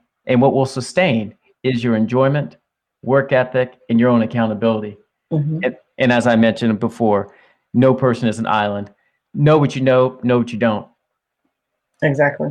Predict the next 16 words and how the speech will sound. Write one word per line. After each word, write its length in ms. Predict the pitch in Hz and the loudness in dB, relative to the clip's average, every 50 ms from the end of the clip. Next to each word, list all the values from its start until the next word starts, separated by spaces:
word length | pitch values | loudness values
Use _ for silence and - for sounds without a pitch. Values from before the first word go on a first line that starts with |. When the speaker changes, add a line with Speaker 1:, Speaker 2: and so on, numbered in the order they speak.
| 147 _ - | -10 _ -12
Speaker 1:
Support. 320 | 123 - - 123 147 147 | -8 -2 0 2 2 2
Speaker 2:
You 60 | 143 | 0
know. 120 | 139 139 143 _ _ _ _ _ - | 0 -4 -8 _ _ _ _ _ 0
Speaker 1:
Always 260 | - 120 117 120 117 - | 2 2 2 2 0 -2
get 160 | 127 117 - | -6 -8 -8
your 60 | 110 | -12
support. 400 | - - 101 - 101 101 104 - - - _ _ - 95 - - - - _ _ _ - - _ _ | -14 -14 -16 -12 -12 -12 -12 -12 -16 -20 _ _ -20 -20 -18 -20 -20 -20 _ _ _ -20 -20 _ _
Speaker 2:
That, 480 | - 147 165 156 135 101 87 87 - _ _ _ _ - _ _ - | -2 2 4 4 4 2 0 -4 -10 _ _ _ _ -20 _ _ -6
very 420 | 147 143 135 156 165 160 160 156 | -6 -2 2 4 4 4 4 2
well 180 | 147 147 143 143 | 2 2 2 2
said. 280 | 143 - 143 143 143 | 2 2 2 2 2
I 60 | 143 | 4
mean, 360 | 143 139 143 143 143 143 143 _ - - - - - - | 2 2 2 2 0 -2 -4 _ -18 -18 -18 -18 -6 2
without, 640 | 156 165 165 - - 190 208 214 208 - - - - - - - - _ - | 2 2 2 2 0 0 2 0 -2 -2 -6 -8 -10 -10 -10 -12 -16 _ -4
without, 600 | 165 175 - - 165 180 202 220 196 - - - - _ | 0 0 2 2 2 2 4 2 2 0 -2 -8 -8 _
um, 560 | 156 151 151 147 147 147 143 143 139 - 147 | -2 0 0 0 0 -2 -2 -4 -6 -8 -12